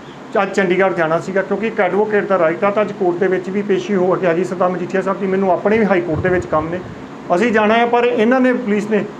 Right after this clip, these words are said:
ਪਿਛਲੇ ਇੱਕ ਘੰਟੇ ਤੋਂ ਵੱਧ ਸਮਾਂ ਹੋ ਗਿਆ, ਜਦੋਂ ਮੈਂ ਘਰੋਂ ਨਿਕਲਣ ਲੱਗਾ ਤਾਂ ਇਹਨਾਂ ਨੇ ਆਣ ਕੇ ਮੈਨੂੰ ਘਰੇ ਹਾਊਸ ਅਰੈਸਟ ਕਰਕੇ ਡਿਟੇਨ ਕਰ ਦਿੱਤਾ ਗਿਆ। ਮੈਂ ਇਹਨਾਂ ਨੂੰ ਇਹ ਗੱਲ ਕਹੀ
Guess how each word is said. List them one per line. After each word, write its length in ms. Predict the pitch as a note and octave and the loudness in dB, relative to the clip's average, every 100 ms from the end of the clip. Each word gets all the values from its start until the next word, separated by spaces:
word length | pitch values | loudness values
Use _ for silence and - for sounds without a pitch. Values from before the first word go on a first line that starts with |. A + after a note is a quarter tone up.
| - - | -16 -6
ਪਿਛਲੇ 400 | G3 A#3 B3+ B3 A#3+ - - - - | -2 2 2 2 -2 -8 -14 -14 -2
ਇੱਕ 200 | A3+ A3+ | 0 2
ਘੰਟੇ 220 | B3+ A3 | 0 2
ਤੋਂ 120 | G#3+ | 2
ਵੱਧ 220 | G3+ G3+ G#3 | 2 2 2
ਸਮਾਂ 280 | G#3+ G3+ | 2 2
ਹੋ 140 | G3 F#3 | 2 2
ਗਿਆ, 120 | G#3 | 2
ਜਦੋਂ 220 | G#3 G#3 | 2 2
ਮੈਂ 100 | A3 | 2
ਘਰੋਂ 240 | A3 G#3+ F3 | 2 2 2
ਨਿਕਲਣ 280 | F3+ A3+ | 2 2
ਲੱਗਾ 300 | G#3+ G#3 F#3+ - - - | 2 2 0 -2 -8 0
ਤਾਂ 60 | G3+ | 2
ਇਹਨਾਂ 180 | G#3+ | 4
ਨੇ 100 | G#3+ | 4
ਆਣ 160 | G#3 G3 | 2 2
ਕੇ 160 | G3 G#3 | 2 2
ਮੈਨੂੰ 240 | G3 G3+ | 4 2
ਘਰੇ 240 | G#3 F#3 | 2 2
ਹਾਊਸ 300 | F#3 F3 D3+ | 2 0 0
ਅਰੈਸਟ 200 | F#3 E3+ D3 | 2 2 0
ਕਰਕੇ 200 | C#3+ F3 | 0 0
ਡਿਟੇਨ 280 | E3 D#3 | 0 0
ਕਰ 180 | D#3 D#3 | 0 0
ਦਿੱਤਾ 300 | D3+ D3 D#3+ | 0 0 0
ਗਿਆ। 140 | D#3 A3 | 0 0
ਮੈਂ 200 | G3 G3 | 2 2
ਇਹਨਾਂ 160 | A3 | 2
ਨੂੰ 120 | A3+ | 2
ਇਹ 60 | A3 | 2
ਗੱਲ 180 | G3+ F#3 | 2 0
ਕਹੀ 260 | F#3 G#3+ | 0 -2